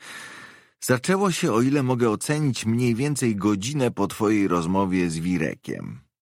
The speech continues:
Zatelefonował do mnie, do pracy. Zostawił wiadomość u dozorcy. Gdybym wyłączyła program ekranujący”,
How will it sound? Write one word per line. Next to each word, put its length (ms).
Zatelefonował 1120
do 220
mnie, 420
do 140
pracy. 580
Zostawił 520
wiadomość 680
u 40
dozorcy. 640
Gdybym 380
wyłączyła 600
program 960
ekranujący”, 1120